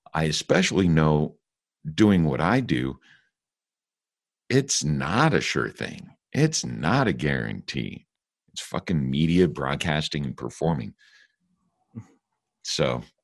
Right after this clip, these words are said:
who knows? Who knows? But why not try, right? Life is not the destination because everybody has the same fucking destination.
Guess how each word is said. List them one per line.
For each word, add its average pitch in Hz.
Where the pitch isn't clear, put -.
who 117
knows? 135
Who 107
knows? 90
But 85
why 85
not 80
try, 62
right? 76
Life 104
is 80
not 92
the 87
destination 67
because 65
everybody 98
has 73
the -
same 78
fucking 71
destination. 62